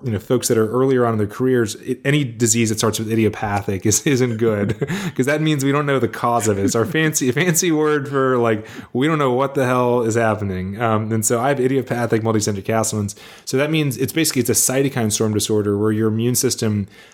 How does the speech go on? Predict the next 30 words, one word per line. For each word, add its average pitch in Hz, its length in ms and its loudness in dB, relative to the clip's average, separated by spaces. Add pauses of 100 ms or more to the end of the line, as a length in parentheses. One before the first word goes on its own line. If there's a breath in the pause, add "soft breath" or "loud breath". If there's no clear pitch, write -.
attacks 131 720 -4
and 120 140 -2
shuts 110 240 -2
down 113 220 0
your 107 120 2
vital 110 380 0
organs 117 380 0
for 117 160 0
an 107 200 -4
unknown 117 440 0
cause. 92 640 -6 (260 loud breath)
So - 140 -2
we 123 60 2
don't 147 140 0
know 190 100 2
the 175 160 0
etiology, 123 640 0
but 104 100 0
we 110 120 0
do 127 240 0
know 147 160 2
that 123 120 0
at 110 80 -4
least 120 200 0
for 113 140 -2
a - 20 2
large 110 320 2
portion 120 360 -2
of 104 100 2
us, 101 360 -2